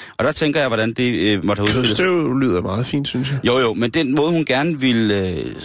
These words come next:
Speaker 1: smadres på, efter hendes, øh, dybfrosne, øh, dybfrosne krop ligesom var blevet tilberedt, det var, at hun skulle...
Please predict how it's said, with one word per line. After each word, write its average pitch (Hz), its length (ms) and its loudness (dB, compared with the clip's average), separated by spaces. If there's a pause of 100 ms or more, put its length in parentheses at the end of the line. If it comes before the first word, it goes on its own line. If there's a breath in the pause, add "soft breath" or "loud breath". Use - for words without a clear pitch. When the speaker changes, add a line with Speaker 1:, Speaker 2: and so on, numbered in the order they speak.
(240)
Speaker 1:
smadres 139 500 0
på, - 380 -4
efter 120 340 -2
hendes, 110 440 -2
øh, 92 400 0 (340)
dybfrosne, 117 640 0
øh, 87 500 -4 (100)
dybfrosne 123 380 -2
krop - 280 -2
ligesom 117 340 0 (1400 soft breath)
var 113 80 0
blevet 104 420 0 (120)
tilberedt, 127 680 -2 (240)
det 156 120 0
var, 160 160 0
at - 300 -4
hun 131 160 0
skulle... 123 500 0